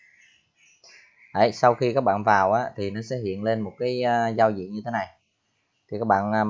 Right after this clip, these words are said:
nếu các bạn đã có shop rồi thì các bạn bấm đăng nhập nha. Các bạn, à,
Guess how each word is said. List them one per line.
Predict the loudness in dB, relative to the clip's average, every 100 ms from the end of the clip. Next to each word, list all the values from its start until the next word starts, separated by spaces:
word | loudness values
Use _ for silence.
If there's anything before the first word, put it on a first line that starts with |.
| -4 -8
nếu | 2 4
các | 4 4
bạn | 4 6
đã | 6 6
có | 4
shop | 4 2 4
rồi | 2 2 0
thì | -8
các | -6
bạn | -2
bấm | -2 -2
đăng | -4 -2
nhập | -6 -6
nha. | -4 -4 -8 _ _ _ -2
Các |
bạn, | 2 2 0 -2
à, | 0 0 -2